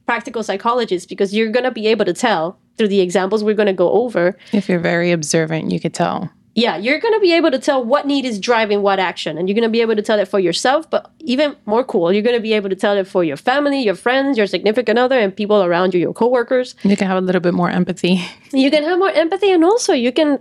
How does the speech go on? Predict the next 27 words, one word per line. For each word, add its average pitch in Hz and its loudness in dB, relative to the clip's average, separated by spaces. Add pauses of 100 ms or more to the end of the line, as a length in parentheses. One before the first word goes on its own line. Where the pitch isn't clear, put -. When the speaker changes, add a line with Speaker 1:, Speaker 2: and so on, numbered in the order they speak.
Speaker 1:
learn 240 2
to 214 0
speak - -8
to 226 0
them 214 2
in 202 4
a 190 2
way 202 2
that 196 -2
they're 196 -2
gonna 202 0
resonate 220 0
with. - -6 (540)
So, 294 0
for 311 4
example, 302 0
when, 269 -2
when 254 -2
you 302 4
have, 302 0
and 247 0
you're 254 0
driving 254 0
with 233 2
a 202 2
need 220 0
for 196 2